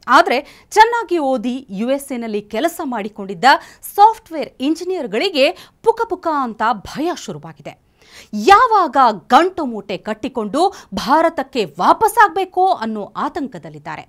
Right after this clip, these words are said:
ಅಮೆರಿಕ, ಭಾರತದಲ್ಲಿರುವ ಎಷ್ಟೋ ಯುವಕ ಯುವತಿಯರ ಕನಸು. ಚೆನ್ನಾಗಿ ಓದ್ಬೇಕು, ಅಮೆರಿಕ,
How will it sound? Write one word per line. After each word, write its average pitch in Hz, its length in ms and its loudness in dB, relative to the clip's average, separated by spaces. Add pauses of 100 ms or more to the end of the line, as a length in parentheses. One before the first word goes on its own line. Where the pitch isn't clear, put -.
(960)
ಅಮೆರಿಕ, 370 440 0 (600)
ಭಾರತದಲ್ಲಿರುವ 247 800 -2 (240)
ಎಷ್ಟೋ 214 400 -6
ಯುವಕ 277 540 -4
ಯುವತಿಯರ 220 580 -8
ಕನಸು. 160 480 -16 (680)
ಚೆನ್ನಾಗಿ 427 640 2
ಓದ್ಬೇಕು, 247 680 -2 (200)
ಅಮೆರಿಕ, 226 460 -4